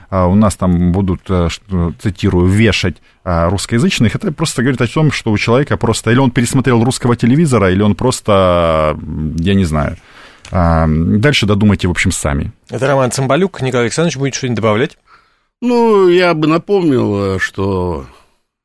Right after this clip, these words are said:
Speaker 3: людей в Одессе жгли, наверное, не просто так. До сих пор дело не расследовано, никто не наказан. А люди погибли. Люди, которые погибли, а, на Майдане, а, расследование не проведено, так называемая "Небесная сотня".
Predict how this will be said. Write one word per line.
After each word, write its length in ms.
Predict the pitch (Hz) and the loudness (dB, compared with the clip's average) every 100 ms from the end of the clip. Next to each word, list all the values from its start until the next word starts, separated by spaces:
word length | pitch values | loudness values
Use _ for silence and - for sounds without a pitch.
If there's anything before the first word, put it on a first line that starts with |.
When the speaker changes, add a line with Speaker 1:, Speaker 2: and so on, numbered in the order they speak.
| _ | _
Speaker 3:
людей 420 | - 104 110 117 101 | -8 -4 -2 0 0
в 80 | |
Одессе 440 | 104 101 90 - 87 | -2 -2 -6 -8 -10
жгли, 280 | 92 98 92 | -8 -4 -4
наверное, 420 | 90 85 85 85 | -4 -4 -6 -6
не 80 | 90 | -6
просто 400 | - - - 90 | -8 -12 -10 -12
так. 220 | 90 - | -12 -12
До 140 | 87 | -12
сих 180 | 90 95 | -10 -12
пор 200 | - 110 | -10 -8
дело 280 | 95 101 90 | -6 -4 -4
не 80 | 92 | -4
расследовано, 720 | 90 - 139 139 127 98 90 | -6 -8 -8 -4 -4 -4 -6
никто 320 | 87 87 120 | -8 -8 -8
не 80 | 107 | -8
наказан. 540 | 87 78 101 98 87 82 _ _ _ _ _ | -8 -8 -10 -10 -12 -14 _ _ _ _ _
А 100 | - | -6
люди 240 | 110 139 107 | -2 -2 -4
погибли. 500 | - 92 98 92 92 | -4 -4 -4 -2 -2
Люди, 300 | 110 165 151 | 0 0 0
которые 460 | 135 127 131 123 | -2 -4 -2 -4
погибли, 680 | - 127 131 135 123 123 117 - | -4 -6 -2 -2 0 0 0 -2
а, 460 | 104 107 107 104 | -2 0 0 -2
на 520 | 101 113 117 117 107 | -2 -2 0 0 -2
Майдане, 680 | 98 110 131 160 151 98 73 _ _ _ _ _ | -2 -2 -2 0 -2 -2 -6 _ _ _ _ _
а, 540 | 90 - 92 92 90 | -14 -6 -4 -2 -2
расследование 600 | 95 - 143 127 90 87 | -2 -4 -2 -2 0 -2
не 160 | 87 117 | 0 -2
проведено, 640 | - 110 107 104 107 101 | -2 -4 -2 -2 -2 -2
так 240 | 95 90 - | -4 -10 -8
называемая 560 | 101 113 107 98 98 | -4 -2 0 0 -2
"Небесная 480 | 101 101 101 - 95 | -2 -2 -2 -4 -8
сотня". 480 | - 98 87 92 85 | -8 -8 -8 -8 -12